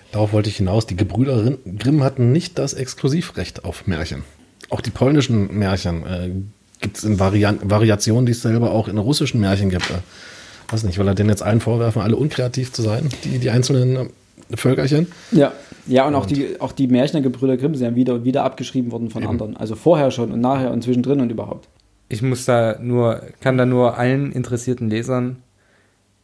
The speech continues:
Speaker 3: Gerard Genets Theorie zu, der Intertextualität ans Herz legen.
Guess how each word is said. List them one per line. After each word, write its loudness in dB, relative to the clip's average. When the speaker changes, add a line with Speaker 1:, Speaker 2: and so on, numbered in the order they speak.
Speaker 3:
Gerard 2
Genets -2
Theorie 0
zu, -8
der -2
Intertextualität 0
ans -2
Herz -2
legen. 0